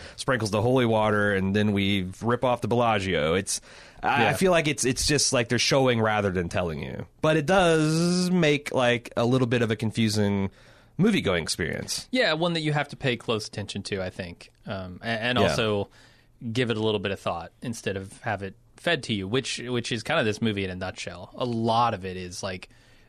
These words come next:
Speaker 2: uh, like you were talking about the, the timeline with, um, Demi's mom.
Speaker 1: Right.
Speaker 2: So much of that is just not explained. Like, one minute she's in the hospital, the next minute
Speaker 1: Right.
Speaker 2: she's dead. Oh, okay, I get it. Time has passed here.
Speaker 1: Yeah, yeah,
Speaker 2: We're not
Speaker 1: yeah.
Speaker 2: seeing this in completely real time.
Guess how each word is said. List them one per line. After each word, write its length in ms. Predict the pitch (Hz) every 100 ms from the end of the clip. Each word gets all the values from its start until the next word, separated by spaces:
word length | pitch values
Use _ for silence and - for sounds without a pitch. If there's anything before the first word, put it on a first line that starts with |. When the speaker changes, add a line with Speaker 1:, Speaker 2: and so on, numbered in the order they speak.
| -
Speaker 2:
uh, 140 | 131 135
like 180 | 131
you 100 | 131
were 80 | 120
talking 320 | 113 120 117 110
about 180 | 107
the, 240 | - 107 104
the 100 | 101
timeline 600 | - 113 107 104 104 101
with, 240 | 98 95 - - 107
um, 460 | 101 90 90 92 104
Demi's 380 | 120 107 98 95
mom. 480 | 95 92 87 90 - - -
Speaker 1:
Right. 380 | 92 82 73 64 -
Speaker 2:
So 260 | - - 160
much 220 | 135 135
of 80 | 117
that 180 | 110 107
is 120 | 101
just 180 | 107 -
not 180 | 110 98
explained. 460 | - 113 104 113
Like, 160 | 117 101
one 180 | 113 107
minute 180 | 110 101
she's 160 | 110 101
in 60 |
the 60 | 95
hospital, 420 | 107 98 - 101
the 80 | 95
next 120 | 95
minute 260 | 92 85 73
Speaker 1:
Right. 60 |
Speaker 2:
she's 120 | 101 -
dead. 420 | 127 117 113 107 143
Oh, 340 | 156 135 117 123
okay, 180 | 127 113
I 160 | 135
get 140 | 107 98
it. 100 | -
Time 300 | 113 107 101
has 120 | -
passed 480 | - 143 131 - -
here. 220 | 123 92
Speaker 1:
Yeah, 160 | 87 85
yeah, 80 |
Speaker 2:
We're 60 | 80
not 140 | 76 71
Speaker 1:
yeah. 40 |
Speaker 2:
seeing 240 | - 110 104
this 300 | 101 - - - - _ _ -
in 280 | 113 107 101
completely 440 | - 139 175 139 127
real 200 | 117 110
time. 460 | 117 107 104 104